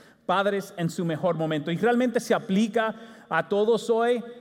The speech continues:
am, pero quiero enfocarme en lo que es el hogar en este día. Padres en su mejor momento. El libro de Proverbios capítulo veinte, versículo siete me trae este versículo y dice así:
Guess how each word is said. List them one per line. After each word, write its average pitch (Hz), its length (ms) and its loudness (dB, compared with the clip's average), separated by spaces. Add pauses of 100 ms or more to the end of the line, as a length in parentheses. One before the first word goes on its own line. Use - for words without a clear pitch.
am, 175 360 0
pero 180 280 0
quiero 214 200 2
enfocarme 190 600 0
en 175 80 0
lo 170 120 0
que 180 140 -4
es 175 180 -6
el 160 140 2
hogar 139 400 0
en 139 100 -2
este 147 240 -4
día. 151 220 0
Padres 196 400 0
en 180 120 0
su 175 140 -6
mejor 165 360 0
momento. 143 400 -2
El 160 80 -4
libro 233 180 4
de 220 60 2
Proverbios 214 560 2
capítulo 190 420 -2
veinte, 196 260 0
versículo 180 460 -2
siete 175 400 -2
me 165 140 -4
trae 185 240 0
este 180 160 -4
versículo 156 500 -4
y 151 40 -4
dice 160 200 -4
así: 139 260 -4